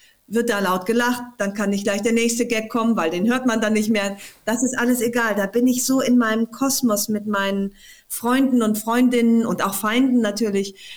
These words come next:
zugange. Da spielt niemand sonst erstmal eine Rolle. Das beginnt erst, wenn ich anfange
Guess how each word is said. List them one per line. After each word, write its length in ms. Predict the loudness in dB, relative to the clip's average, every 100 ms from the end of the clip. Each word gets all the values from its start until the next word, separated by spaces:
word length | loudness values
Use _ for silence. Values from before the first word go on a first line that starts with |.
| -20 _
zugange. 680 | -4 -2 -2 0 0 -2 -4
Da 260 | -4 -2 -2
spielt 340 | -2 2 2
niemand 300 | 2 2 2
sonst 260 | 0 0 0
erstmal 320 | -2 -2 0
eine 120 | 0
Rolle. 280 | 0 -2 -2
Das 200 | -2 -2
beginnt 440 | -4 0 2 2 2
erst, 360 | 0 0 -2
wenn 180 | -2 -2
ich 160 | -2 -2
anfange 800 | -2 -2 -2 -2 0 -2 -4